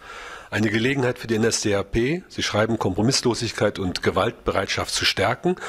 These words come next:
oder auch, ich zitiere Sie, Rücksicht zu nehmen, egal auf wen, kam weder der Führung noch den Anhängern vor Ort in den Sinn.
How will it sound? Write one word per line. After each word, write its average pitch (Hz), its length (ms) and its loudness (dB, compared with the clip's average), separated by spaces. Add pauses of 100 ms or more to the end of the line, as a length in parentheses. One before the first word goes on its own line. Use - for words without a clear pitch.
(140)
oder 110 220 4
auch, 95 120 0
ich - 200 -8
zitiere 135 480 2
Sie, 139 160 2
Rücksicht 131 420 -2
zu - 100 2
nehmen, 123 240 4
egal 110 320 2
auf 101 180 -2
wen, 123 220 0
kam 104 180 0
weder 110 200 2
der 104 100 2
Führung 127 460 0 (320)
noch 107 140 2
den 117 80 -4
Anhängern 120 440 2
vor 104 200 0
Ort 107 180 -2
in 110 100 -4
den 101 140 -2
Sinn. 95 320 0